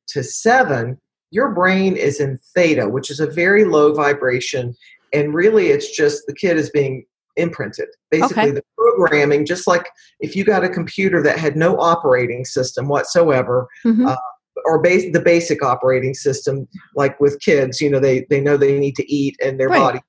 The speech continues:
Speaker 1: function
Speaker 2: Well, and that's
Speaker 1: properly.
Speaker 2: why kids learn languages very well when they're young and things like that.
Speaker 1: Exact-,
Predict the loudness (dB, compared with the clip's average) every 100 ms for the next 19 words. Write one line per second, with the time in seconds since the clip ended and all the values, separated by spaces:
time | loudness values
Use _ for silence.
0 | _ -20 -14 -12 -4 0 2 2 4 2
1 | 2 2 0 4 4 4 4 2 2 4
2 | 2 4 2 2 2 2 4 4 2 2
3 | 2 0 0 2 0 -2 -4 -4 -4 -2
4 | -2 -2 0 -2 -2